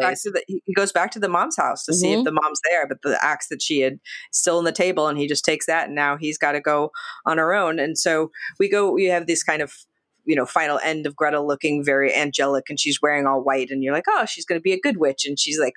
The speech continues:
Speaker 1: found the power,
Speaker 2: No.
Speaker 1: everything's gonna be good, and you gotta be brave and trust yourself. And then
Speaker 2: And
Speaker 1: she
Speaker 2: find
Speaker 1: looks
Speaker 2: her
Speaker 1: down
Speaker 2: own
Speaker 1: and
Speaker 2: story.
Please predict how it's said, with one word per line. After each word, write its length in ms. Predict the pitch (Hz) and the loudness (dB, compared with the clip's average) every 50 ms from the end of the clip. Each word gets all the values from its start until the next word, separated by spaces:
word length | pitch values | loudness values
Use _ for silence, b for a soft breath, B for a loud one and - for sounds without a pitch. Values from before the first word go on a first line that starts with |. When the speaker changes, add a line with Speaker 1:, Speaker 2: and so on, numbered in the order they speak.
| - | 0
Speaker 1:
found 280 | - 190 175 185 185 165 | 0 0 0 0 -2 -4
the 60 | 139 | -6
power, 520 | - - 185 190 185 180 180 175 175 175 B B B B B | -2 -2 0 2 2 2 2 2 0 -2 B B B B B
Speaker 2:
No. 140 | 147 143 - | -2 0 2
Speaker 1:
everything's 340 | 127 127 127 127 120 120 123 | 2 4 4 2 2 0 0
gonna 180 | - 160 160 151 | 0 -2 -2 0
be 100 | 151 143 | 0 0
good, 240 | - 165 160 156 - - | 2 2 2 2 0 0
and 220 | 156 151 147 127 B B B B B | 0 0 -2 -4 B B B B B
you 60 | - | -2
gotta 200 | 160 170 156 156 | 0 0 0 0
be 120 | 151 175 180 - | -2 -2 -2 0
brave 240 | - 196 196 196 180 | 0 2 2 2 2
and 100 | 180 170 | 0 -2
trust 320 | - - 220 202 - - - | 0 0 -2 -2 -2 -4 -6
yourself. 420 | 202 - - 208 185 180 175 - - - - | -6 -2 0 0 2 2 0 -2 -2 -2 0
And 160 | 165 160 156 | 0 0 2
then 100 | 156 156 | 2 2
Speaker 2:
And 100 | 156 151 | 2 0
Speaker 1:
she 80 | 151 160 | 2 2
Speaker 2:
find 120 | 170 170 | 0 0
Speaker 1:
looks 100 | 175 180 | 2 2
Speaker 2:
her 40 | 170 | 0
Speaker 1:
down 60 | 160 156 | 0 0
Speaker 2:
own 40 | 151 | 0
Speaker 1:
and 80 | 143 | -2
Speaker 2:
story. 600 | - - 208 214 214 214 208 214 220 220 226 262 | 0 0 2 2 2 2 2 2 0 0 -2 -4